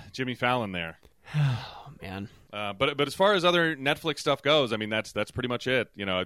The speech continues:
Speaker 1: people have still, I think, been checking it out, and the Seinfeld subreddit is,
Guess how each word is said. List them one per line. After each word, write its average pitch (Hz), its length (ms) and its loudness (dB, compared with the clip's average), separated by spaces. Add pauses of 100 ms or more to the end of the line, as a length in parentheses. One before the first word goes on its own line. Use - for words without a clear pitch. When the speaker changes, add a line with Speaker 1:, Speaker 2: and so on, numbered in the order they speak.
Speaker 1:
people 117 220 -2
have 110 200 4
still, 113 260 2
I 104 80 4
think, 113 200 -4
been 104 120 -6
checking 104 280 -4
it 95 80 -4
out, 98 300 2
and 92 220 -6 (180)
the 95 200 -4
Seinfeld 113 440 -2
subreddit 107 520 -2
is, 98 400 -6